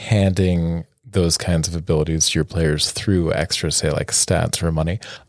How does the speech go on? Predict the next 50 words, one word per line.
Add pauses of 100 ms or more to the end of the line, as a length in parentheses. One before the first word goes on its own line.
I
would
encourage
your
players (120)
to, (260)
not
encourage
your
players,
but
reward
them
for
when
they
come
up
with
those
outside
of
the
box
solutions.
And
you
know
when
it
happens. (300)
It
comes
up
halfway
through
the
session
when
suddenly
the
plan
that
you
had
just
goes
out
the
window.